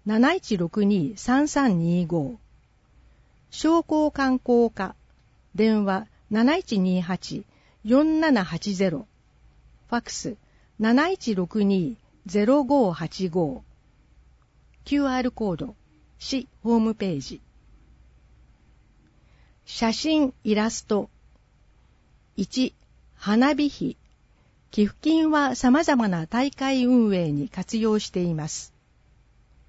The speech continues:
二、台船管理費。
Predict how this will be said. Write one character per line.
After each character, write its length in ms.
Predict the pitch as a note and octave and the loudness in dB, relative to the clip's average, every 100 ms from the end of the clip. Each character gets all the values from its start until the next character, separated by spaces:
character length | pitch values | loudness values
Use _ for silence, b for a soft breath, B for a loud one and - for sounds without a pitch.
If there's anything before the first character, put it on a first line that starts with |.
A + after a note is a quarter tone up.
| _ _ _ _ _ | _ _ _ _ _
二、 280 | G#3 G3+ G3+ _ _ _ _ _ _ _ | 2 2 2 _ _ _ _ _ _ _
台 240 | F#3+ A#3+ E4 | 0 2 2
船 320 | - D#4+ D4+ | 0 0 0
管 360 | C4+ C4+ B3+ | 0 2 4
理 140 | B3 A#3 | 2 -2
費。 240 | - C3 | -6 -10